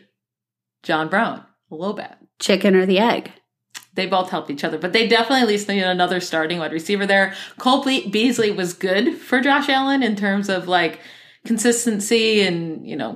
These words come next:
Speaker 1: getting those completion percentage up a bit because it's a shorter passes, and Cole Beasley's decent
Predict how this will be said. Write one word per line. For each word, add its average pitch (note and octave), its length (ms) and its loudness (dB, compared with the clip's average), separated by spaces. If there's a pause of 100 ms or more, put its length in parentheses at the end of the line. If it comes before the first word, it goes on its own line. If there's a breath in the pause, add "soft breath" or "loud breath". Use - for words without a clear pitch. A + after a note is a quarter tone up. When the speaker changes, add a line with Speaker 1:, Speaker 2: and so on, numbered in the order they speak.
Speaker 1:
getting G3+ 240 2
those F#3 180 2
completion F3+ 680 -2
percentage E3 580 -4
up - 280 2
a G3+ 80 2
bit G3 280 2
because F3 280 -4
it's - 180 -14
a E3 40 -2
shorter E3 420 -2
passes, E3+ 600 0
and E3+ 100 -6
Cole G3 160 -6
Beasley's F3+ 480 -4
decent E3+ 420 -4